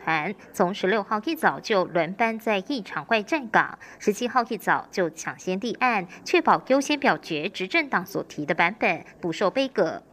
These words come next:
但外界高度关注的是否祭出党纪约束民进党立委一致投票部分，民进党团并未做出最后结论，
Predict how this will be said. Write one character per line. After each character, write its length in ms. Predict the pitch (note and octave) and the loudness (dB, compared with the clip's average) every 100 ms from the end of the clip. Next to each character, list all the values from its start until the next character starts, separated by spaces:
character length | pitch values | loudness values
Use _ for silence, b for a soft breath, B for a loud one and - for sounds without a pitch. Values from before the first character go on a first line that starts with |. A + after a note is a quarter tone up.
| B B B | B B B
但 180 | A#3+ G#3+ | 4 6
外 140 | A#3+ | 2
界 200 | G3 A3+ | 2 -2
高 200 | F#3+ G3 | 2 2
度 140 | G3+ F#3+ | 4 2
关 240 | A3+ A#3+ | 2 0
注 180 | E4 B3+ | 0 2
的 220 | F3+ F#3 - | 2 0 -4
是 180 | - G#3 | -2 0
否 140 | E3 | 0
祭 160 | - G3+ | -2 -6
出 160 | G3+ | -2
党 200 | G3 D3 | 0 -2
纪 300 | - A#3+ G3 - | -2 -2 0 4
约 120 | G#3 | 4
束 220 | A#3 A3 | 2 -2
民 120 | F#3+ | -2
进 140 | F#3+ G3 | -4 0
党 160 | F3+ | 0
立 120 | D#4 D#4+ | 0 0
委 180 | F#3 F3+ | 0 0
一 120 | E3 | -6
致 160 | G3 | -4
投 160 | F3+ F3 | -4 -2
票 180 | - A3+ | 0 2
部 180 | D4 B3 | 2 -2
分， 380 | - D#4+ C#4+ - | 2 4 4 0
民 100 | G#3 | -4
进 180 | C#4+ F#4 | 0 0
党 220 | G3 F3 | 0 0
团 340 | - D#3+ D#3+ A3+ | 0 0 0 -4
并 180 | B3 | -2
未 120 | A3+ G#3+ | 0 0
做 200 | A3+ F3 | 0 0
出 180 | - | -2
最 160 | F#3 G3 | -2 -2
后 160 | F3+ D#3+ | -4 -6
结 260 | - D3 | -4 -2
论， 360 | G#3+ C4 A3 | 4 6 4